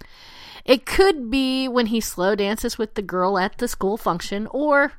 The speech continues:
when the cat clock in his bedroom just catches the light just right. The hormone monster will be there, and he's ready to take over Andrew's life, whether Andrew likes it or not.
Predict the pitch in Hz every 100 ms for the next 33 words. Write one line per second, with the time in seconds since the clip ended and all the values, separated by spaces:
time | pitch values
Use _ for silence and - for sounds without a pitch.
0 | - 220 233 233 226 226 202 - - 196
1 | 185 196 202 - 170 175 175 175 170 175
2 | 170 - - - - 135 90 - - -
3 | 269 269 262 - 147 107 82 - - -
4 | - - - - - - 208 330 330 320
5 | 294 277 277 285 254 269 262 170 156 156
6 | - 196 220 262 - 170 170 196 185 190
7 | 170 151 143 147 143 143 139 151 151 151
8 | 120 - - 220 285 294 285 277 208 185
9 | 185 185 156 131 - 151 139 160 180 151
10 | 113 -